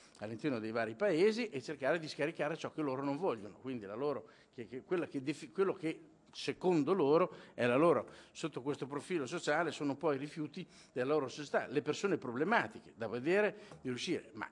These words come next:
dico, questo dovremo fare un vaglio prima di entrare, non solo, in queste rotte entrano ed escono terroristi, come poi alla fine si è dimostrato,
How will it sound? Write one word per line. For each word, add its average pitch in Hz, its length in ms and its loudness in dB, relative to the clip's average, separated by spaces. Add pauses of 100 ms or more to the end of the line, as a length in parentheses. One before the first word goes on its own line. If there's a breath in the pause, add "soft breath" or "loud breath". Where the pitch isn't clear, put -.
dico, 113 340 -12
questo 156 280 0
dovremo 117 320 -4
fare 160 540 4
un 156 280 2
vaglio 139 540 4 (220 loud breath)
prima 131 240 0
di 123 80 0
entrare, 107 400 0
non 113 160 -6
solo, 165 340 0
in 139 140 0
queste 165 280 4
rotte 180 320 4 (180 loud breath)
entrano 156 560 4
ed 127 220 2
escono 135 380 0
terroristi, 131 680 -2 (180 loud breath)
come 98 200 -8
poi 147 160 2
alla 120 100 2
fine 123 220 -6
si 117 120 -8
è - 20 -10
dimostrato, 110 540 -6